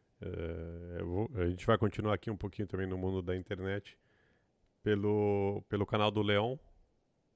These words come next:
o Coisa de Nerd, não sei se você conhece.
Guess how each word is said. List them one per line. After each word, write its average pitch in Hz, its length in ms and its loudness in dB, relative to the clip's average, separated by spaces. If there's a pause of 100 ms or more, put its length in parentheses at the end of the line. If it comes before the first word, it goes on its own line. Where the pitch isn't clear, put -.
(800)
o 82 480 -2 (100)
Coisa 90 240 4
de 87 80 0
Nerd, 104 420 4 (340)
não - 100 -20
sei 95 120 -6
se - 100 -16
você - 100 -14
conhece. 98 500 -4